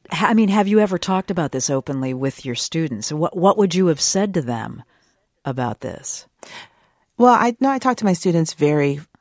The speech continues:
Speaker 2: candidly because it's important if they're going to join a profession, they should know some things about it. And I just,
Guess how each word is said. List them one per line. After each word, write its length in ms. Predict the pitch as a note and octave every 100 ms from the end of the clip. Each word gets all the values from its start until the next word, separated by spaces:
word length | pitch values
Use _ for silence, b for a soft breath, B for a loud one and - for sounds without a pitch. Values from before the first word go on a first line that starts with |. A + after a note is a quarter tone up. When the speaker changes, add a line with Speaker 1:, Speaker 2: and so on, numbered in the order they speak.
| _ -
Speaker 2:
candidly 840 | - F#3 E3+ D#3+ C#3+ C#3 C#3+ D#3 -
because 320 | D#3+ E3+ D#3
it's 140 | E3+
important 420 | E3+ D#3 E3+ D#3 C#3+
if 80 |
they're 160 | C3 D#3
going 140 | D#3
to 60 | D3+
join 260 | C#3 C#3+ C#3+
a 40 |
profession, 540 | D3+ - D3 - C3+
they 140 | C#3 C#3
should 180 | - C3+
know 240 | C3+ D3+
some 220 | D#3 C#3+
things 500 | C3+ C3+ C3+ C#3 - -
about 380 | C#3+ C#3 F3+ D#3+
it. 220 | B2+ D#3 B B B B B -
And 420 | E3+ D#3+ D3+ D#3+ -
I 220 | D#3+ D#3+ E3
just, 440 | F3+ E3+ - -